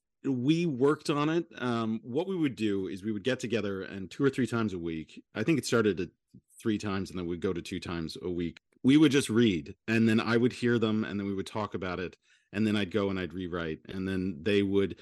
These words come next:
I really wanted them to feel comfortable with the language, and I wanted them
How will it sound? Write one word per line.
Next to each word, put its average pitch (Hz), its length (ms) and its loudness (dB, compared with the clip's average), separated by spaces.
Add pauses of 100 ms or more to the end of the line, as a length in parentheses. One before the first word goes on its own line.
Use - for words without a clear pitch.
(300)
I 117 60 0
really 131 580 4
wanted 110 440 0
them 101 300 -4
to - 140 -12
feel 101 200 -4
comfortable 113 480 0
with 110 100 0
the 113 60 -6
language, 113 580 -2
and 101 100 -8
I 98 60 -4
wanted 101 340 -2
them 98 300 -2